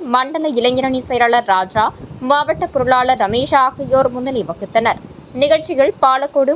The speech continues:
மாரண்ட அள்ளி, பெலமாரன அள்ளி உள்ளிட்ட பத்துக்கும் மேற்பட்ட ஊராட்சிகளை சேர்ந்த இருநூறுக்கும் மேற்பட்ட ஆண்கள் மற்றும் பெண்கள்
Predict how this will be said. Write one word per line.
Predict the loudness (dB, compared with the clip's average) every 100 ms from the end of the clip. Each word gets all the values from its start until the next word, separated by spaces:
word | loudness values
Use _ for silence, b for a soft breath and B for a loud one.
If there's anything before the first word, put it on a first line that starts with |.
| 2
மாரண்ட | 2 2 0 0
அள்ளி, | 0 0 0
பெலமாரன | 2 2 2 0 0 0
அள்ளி | 0 0 -2
உள்ளிட்ட | -2 0 0 2
பத்துக்கும் | 0 -2 -6 0 2
மேற்பட்ட | 2 0 -2 -4 0
ஊராட்சிகளை | 0 0 -6 -8 -8 -2
சேர்ந்த | 0 2 0 0 B -8 -2
இருநூறுக்கும் | 2 2 2 0 0 4
மேற்பட்ட | 2 2 0 2 2
ஆண்கள் | 0 -4 -6 -6
மற்றும் | -8 -4 0
பெண்கள் | 2 4 2